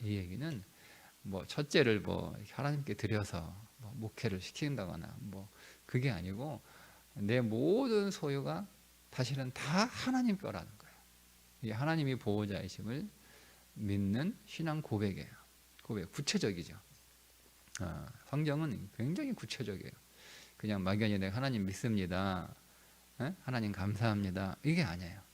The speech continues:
말로만 하지 않아요. 에? 실제적으로 "내 삶의 소유가 다 하나님 겁니다."라고 하면 그 믿음의 고백으로 첫 열매를 하나님 앞에 가지고 가야 되는 거예요. 에? 내 자녀도 하나님이 주셨지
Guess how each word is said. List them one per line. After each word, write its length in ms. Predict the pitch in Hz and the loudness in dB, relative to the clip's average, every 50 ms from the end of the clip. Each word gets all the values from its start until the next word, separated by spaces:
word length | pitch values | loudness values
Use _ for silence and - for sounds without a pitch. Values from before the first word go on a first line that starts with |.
| - - - | -20 -12 -6
말로만 540 | 131 98 - - 110 135 156 170 175 143 | -6 -4 0 2 4 4 6 6 6 4
하지 220 | 104 95 110 113 117 | 2 0 -2 -2 -4
않아요. 260 | 98 - - - 120 - - - - - - - - - - | -6 -8 -10 -16 -16 -18 -20 -20 -20 -20 -20 -20 -16 -12 -10
에? 80 | 101 104 | -10 -10
실제적으로 800 | - - - 143 143 151 131 123 113 104 107 117 143 127 104 - - - - - - - - - - - | -8 -4 -4 -2 0 0 -2 0 0 -2 -2 -4 -6 -6 -8 -12 -16 -20 -20 -20 -20 -20 -20 -20 -14 -2
"내 140 | - 110 113 | 4 4 4
삶의 400 | 120 - - 170 185 180 165 156 | 4 6 4 4 6 6 6 4
소유가 460 | 151 - 180 180 180 165 170 139 - - - - - - - | 4 4 2 2 2 4 2 2 0 0 -8 -14 -18 -16 -12
다 100 | - - - - - - - - - - | -10 -8 -6 -6 -4 -2 2 2 2 4
하나님 340 | - 190 185 180 175 175 170 | 4 2 2 2 2 0 0
겁니다."라고 1000 | 165 135 127 120 110 98 110 120 110 107 95 92 - - - 113 117 123 135 143 | -2 -2 0 0 0 2 2 2 2 2 0 -2 -4 -6 -4 -2 0 2 2 2
하면 440 | 123 104 98 104 127 151 143 107 92 - - - - - - - - - - - | 2 2 0 0 0 0 -2 -2 -6 -10 -14 -20 -20 -20 -20 -20 -20 -20 -18 -6
그 140 | - - 185 | 0 2 4
믿음의 460 | 170 143 117 113 147 139 135 131 120 | 6 6 4 4 4 4 4 4 2
고백으로 680 | - 110 104 101 98 95 87 92 101 127 165 214 233 - - - - - | 2 0 0 0 0 0 -2 -2 -2 0 -2 -2 -4 -8 -16 -20 -20 -14
첫 320 | - - - 208 220 220 185 | -8 -4 0 2 2 2 2
열매를 560 | 101 95 101 104 104 104 117 151 220 240 - - | 2 2 2 2 2 2 0 0 -2 -4 -8 -10
하나님 320 | - - 170 170 165 156 | -6 -4 -2 -2 0 -2
앞에 300 | 143 131 - - 139 - - - | -2 -4 -6 -8 -10 -10 -10 -10
가지고 360 | - - 113 110 139 135 139 | -6 -4 0 0 0 0 0
가야 220 | - - 90 95 104 | -4 -4 -4 -4 -4
되는 300 | - 101 92 92 98 107 | -4 -6 -8 -6 -8 -10
거예요. 220 | 117 - - - - - - - - - - - - - | -12 -14 -18 -20 -20 -20 -20 -20 -20 -20 -20 -16 -12 -10
에? 120 | - - - 120 - - | -10 -10 -10 -12 -12 -4
내 180 | - 131 139 139 | 0 2 2 2
자녀도 720 | 139 123 104 117 123 123 107 101 104 113 135 131 104 - - - - - - - - | 2 2 2 4 4 4 4 2 0 0 0 -2 -4 -6 -12 -20 -20 -20 -20 -18 -10
하나님이 440 | - - 170 190 196 175 139 131 123 | -4 -2 0 2 2 2 0 -2 -4
주셨지 680 | - - - - 131 117 - - - 98 92 92 101 | -6 -8 -8 -6 -6 -8 -8 -10 -10 -8 -8 -8 -10